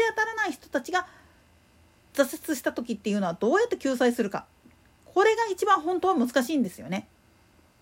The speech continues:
といったところで、今回はここまで。それでは次回の更新まで。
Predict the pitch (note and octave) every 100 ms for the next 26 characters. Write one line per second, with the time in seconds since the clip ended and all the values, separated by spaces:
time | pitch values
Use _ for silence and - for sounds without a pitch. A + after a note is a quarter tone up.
0 | _ _ _ _ _ _ - - _ -
1 | G4 C4 G4 A#4 B4+ A#4+ - F4+ C#4+ F3+
2 | - E3+ B3 - - - - E4+ G#4+ E4+
3 | D4 B3 G#3+ A3 G3+ F#3+ F3 A3+ F#4